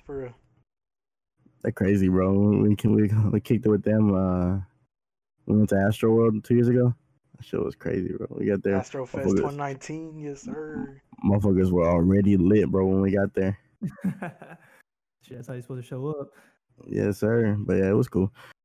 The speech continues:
Speaker 2: Um, yeah, I don't know. Jivo, did you ever, did you ever audition, Jivo?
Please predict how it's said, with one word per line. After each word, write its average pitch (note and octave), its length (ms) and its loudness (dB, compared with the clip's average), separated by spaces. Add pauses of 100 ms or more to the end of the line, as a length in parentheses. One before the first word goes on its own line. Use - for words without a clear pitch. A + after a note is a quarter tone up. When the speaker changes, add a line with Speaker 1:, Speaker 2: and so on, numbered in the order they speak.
(100)
Speaker 2:
Um, G2 600 2 (600)
yeah, F#2 180 -2
I - 40 0
don't A2 120 2
know. F#2+ 120 2
Jivo, A#2 320 4
did A2 140 2
you C#3+ 120 4
ever, D3+ 120 2
did C#3+ 280 -4
you G#3+ 100 4
ever C#4+ 140 4
audition, C4 340 2
Jivo? C4+ 300 4